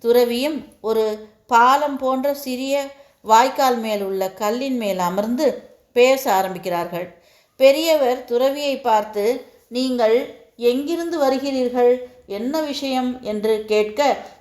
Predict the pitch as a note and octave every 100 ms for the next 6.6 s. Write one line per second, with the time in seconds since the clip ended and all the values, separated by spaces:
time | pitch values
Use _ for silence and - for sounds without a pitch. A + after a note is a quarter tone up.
0 | _ A#3 B3+ C4 A3 A#3 - G#3 A#3 B3+
1 | A3 A3 - - G#3 G#3+ G#3 A#3 A#3+ _
2 | _ A3+ A3+ D#4 D#4 B3+ A3 G#3 G3 G3
3 | A3 C4 C4+ C4 A3+ A3 A3 - G3+ G3+
4 | G3 G#3 A3+ C4+ C4 C4+ A3+ B3+ C4 A3
5 | G3+ A#3 A3+ A3 G#3+ A#3 G3 F#3+ A3 A3+
6 | F#3+ F3+ F3+ F3+ F3 F3